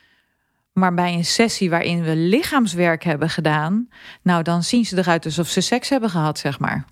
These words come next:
Hè, dus dan, het hele lijf doet mee. Het hele lijf staat aan.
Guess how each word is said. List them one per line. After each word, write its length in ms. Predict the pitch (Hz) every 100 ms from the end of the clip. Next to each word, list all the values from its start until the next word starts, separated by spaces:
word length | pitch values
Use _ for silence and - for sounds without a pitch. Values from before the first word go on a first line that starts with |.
| _ _
Hè, 120 | -
dus 180 | 240 214
dan, 280 | 196 180 175 -
het 180 | 185 170
hele 340 | 202 277 190
lijf 440 | 165 190 262 370 -
doet 220 | 170 -
mee. 440 | 190 294 170 147 - - - -
Het 100 | -
hele 380 | 175 220 233 190
lijf 440 | 170 185 208 285 277
staat 280 | - 196
aan. 420 | - 147 151 151